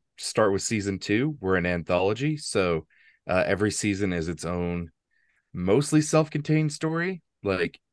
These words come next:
you know, we may do, like, you know, just little, like, like, nice little, like, things that are put in to reference the seasons, other season. But no, just start with season two, enjoy it. It's a great story. I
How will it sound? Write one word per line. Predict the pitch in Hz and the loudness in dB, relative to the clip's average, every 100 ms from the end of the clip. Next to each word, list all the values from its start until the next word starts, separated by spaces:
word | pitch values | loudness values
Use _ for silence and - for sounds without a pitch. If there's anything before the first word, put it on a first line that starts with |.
| - | -10
you | 110 | -8
know, | 92 | -4
we | 98 | -4
may | 107 110 104 | 0 0 0
do, | 98 92 85 | 0 -2 -2
like, | 85 82 80 _ _ _ _ _ _ - | -2 -4 -6 _ _ _ _ _ _ -12
you | 107 | -10
know, | 71 | -8
just | 73 101 - | -6 -6 -4
little, | 107 98 | 0 2
like, | 95 87 - _ _ _ _ - | 2 0 -4 _ _ _ _ -8
like, | 107 92 | -4 -2
nice | 104 104 - | 0 0 -2
little, | 101 90 85 | -4 -2 -2
like, | 78 76 _ _ - | -4 -6 _ _ -4
things | 95 85 80 | -2 -2 -4
that | 82 | -4
are | 78 | -4
put | - 82 | -2 -2
in | 80 76 | -2 -4
to | |
reference | 76 87 80 87 78 | -4 -2 -2 -6 -8
the | - 87 | -12 -12
seasons, | 80 87 76 78 76 - | -8 -8 -8 -8 -10 -10
other | - 92 82 | -8 -8 -8
season. | - 78 71 73 - | -8 -8 -10 -12 -8
But | 73 - _ _ _ _ _ - | -8 -8 _ _ _ _ _ 0
no, | 123 | 2
just | 87 104 | 2 0
start | - 147 | 4 4
with | 143 | 4
season | 143 131 127 | 2 0 0
two, | 123 127 120 113 117 | 0 0 2 0 -4
enjoy | - 92 98 92 | -8 -2 0 2
it. | 90 | 0
It's | 82 - | -4 -10
a | |
great | - 90 80 | -10 -10 -8
story. | - 87 87 87 - | -8 -4 -2 -4 -2
I | 80 82 78 | -2 0 -4